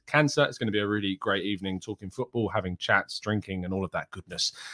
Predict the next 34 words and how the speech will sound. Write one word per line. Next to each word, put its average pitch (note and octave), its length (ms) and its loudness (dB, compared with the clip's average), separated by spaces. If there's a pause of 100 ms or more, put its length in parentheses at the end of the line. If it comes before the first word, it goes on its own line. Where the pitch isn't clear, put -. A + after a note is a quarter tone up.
(120)
And F#3+ 140 12
lastly, E3+ 380 12
do C3+ 120 12
vote A2+ 220 10
for G#2+ 100 4
us, G2 80 2
of G2 120 -2
course, F#2 400 -2
in F#2 280 -2
the F#2+ 100 -14
Football C3+ 320 -8
Content F3 440 -12
Awards. G2+ 280 -10
All G#2 100 -8
the G#2+ 80 -4
information G#2+ 400 -4
on G#2+ 60 0
the G#2 60 0
screen, C3 300 4
or G#2+ 120 0
just A2+ 180 0
go A2+ 120 8
to G#2+ 80 0
w A2 240 8
w A2 200 8
w A#2+ 200 8
dot A#2 220 8
vote C#3 200 10
for B2 100 -8
t D#3+ 180 8
g D3 120 4
t E3+ 280 4 (100)
dot E3+ 320 10 (160)
com. G3+ 320 12